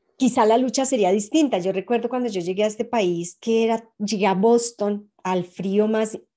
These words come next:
eh, brutal, y venía de Colombia. Y yo, y cono-, tuve la bendición de conocer una me-, mexicana que se llama Mari Carmen, a quien quiero mucho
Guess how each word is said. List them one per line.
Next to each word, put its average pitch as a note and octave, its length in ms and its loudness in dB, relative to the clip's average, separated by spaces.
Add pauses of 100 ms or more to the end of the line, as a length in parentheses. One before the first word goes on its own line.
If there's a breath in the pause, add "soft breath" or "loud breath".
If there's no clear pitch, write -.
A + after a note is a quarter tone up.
(120)
eh, A3 540 4 (220)
brutal, G#3 640 2 (360 loud breath)
y A#3+ 80 -2
venía G#3+ 300 4
de A3 120 4
Colombia. G#3+ 720 2 (840 soft breath)
Y A#3+ 140 6
yo, A3+ 280 6
y A3 100 -2
cono-, A#3 260 2
tuve C4 240 4
la C#4 160 4
bendición A#3 680 2
de A#3+ 100 -2
conocer B3+ 340 -2
una G#3+ 180 0
me-, A#3 180 0
mexicana G#3+ 600 -2
que A3+ 80 -6
se A3 80 -6
llama F#3+ 200 0
Mari G#3 200 -2
Carmen, F#3+ 340 -2
a G#3+ 60 -2
quien G#3+ 160 -4
quiero G#3+ 240 2
mucho C4+ 580 0